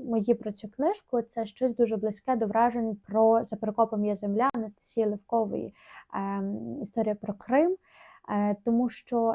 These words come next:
я розумію цінність цих двох книг як, ем, данині історії, е, цій, е, цим двом трагічним сторінкам, але як це написано, мені зовсім не сподобалось,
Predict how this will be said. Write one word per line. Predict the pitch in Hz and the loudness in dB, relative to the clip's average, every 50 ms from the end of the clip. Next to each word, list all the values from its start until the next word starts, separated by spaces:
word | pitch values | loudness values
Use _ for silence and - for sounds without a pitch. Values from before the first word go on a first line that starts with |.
| - | -2
я | - 202 214 226 226 233 226 - | -4 -2 0 0 0 0 0 0
розумію | - 240 240 226 233 233 240 247 | 0 2 2 2 2 2 2 0
цінність | 233 240 - - 254 240 233 233 254 247 - - - _ _ _ _ _ _ - | -2 -4 -4 -4 -2 0 0 0 -2 -4 -8 -14 -16 _ _ _ _ _ _ -2
цих | - 233 226 | 0 0 0
двох | 202 196 214 202 - | 2 0 -2 -4 -6
книг | _ - - 226 240 254 247 _ - | _ -4 -2 -2 -2 -2 -4 _ -6
як, | 214 208 208 208 _ _ - | -6 -6 -6 -6 _ _ -8
ем, | 208 202 202 202 196 196 190 196 196 - - | -6 -4 -4 -2 -4 -4 -4 -6 -8 -8 -12
данині | - - - - 202 226 208 214 220 220 233 240 233 | -14 -12 -8 -2 2 2 2 2 2 2 2 2 2
історії, | 208 - - _ - 208 220 233 226 214 220 214 208 214 214 208 - - - - - - _ - 202 | 0 -2 -6 _ 0 2 2 4 2 2 0 0 0 -2 -2 -4 -10 -18 -20 -20 -20 -20 _ -14 -10
е, | 185 190 190 190 190 196 190 190 | -8 -8 -6 -6 -6 -8 -8 -10
цій, | - - - 214 214 208 - | -12 -10 -8 -8 -8 -6 -6
е, | 208 208 202 202 208 202 | -6 -4 -2 -4 -4 -6
цим | - 208 214 214 | -4 -4 -2 0
двом | 190 220 226 226 233 220 | 4 4 4 4 2 -2
трагічним | 214 - 214 208 - 233 202 - - - 233 226 220 | -4 -4 -4 -2 -2 -4 -6 -6 -12 -8 -6 -6 -6
сторінкам, | 208 - - 226 226 214 208 208 - 220 214 208 208 214 208 _ - - - - _ | -6 -8 -4 -4 -4 -4 -4 -4 -2 -2 0 0 -2 -4 -6 _ -18 -20 -20 -18 _
але | - 214 214 214 208 220 233 247 254 262 254 254 254 247 - _ _ _ _ _ - | -4 -2 0 2 4 4 4 4 4 4 2 2 0 -2 -6 _ _ _ _ _ -2
як | - 240 226 214 - | 2 2 2 2 0
це | - - | -6 -8
написано, | 214 208 - 240 233 - - 220 214 | -8 -4 -4 -6 -6 -4 -6 -4 -4
мені | 214 214 214 214 208 | -2 -2 -2 -2 -2
зовсім | 196 214 214 214 208 208 - - 214 | -2 -2 -2 -2 -2 -4 -6 -6 -6
не | 208 | -6
сподобалось, | 196 - - 196 226 247 233 254 254 247 240 - | -6 -6 -6 -2 -2 -2 0 2 0 0 0 -2